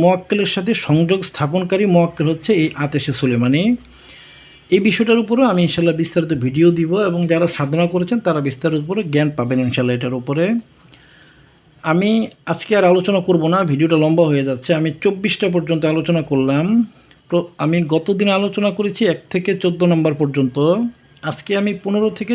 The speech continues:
চব্বিশ পর্যন্ত আলোচনা করলাম। ইনশাল্লাহ পরবর্তী দিন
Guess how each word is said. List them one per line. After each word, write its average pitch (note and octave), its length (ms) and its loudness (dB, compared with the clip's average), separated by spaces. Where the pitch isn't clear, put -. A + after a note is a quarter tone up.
চব্বিশ F#3 320 -2
পর্যন্ত D#3 260 -2
আলোচনা D3+ 340 0
করলাম। D3 340 4
ইনশাল্লাহ F#3+ 380 -2
পরবর্তী G#3+ 560 -2
দিন F#3+ 140 0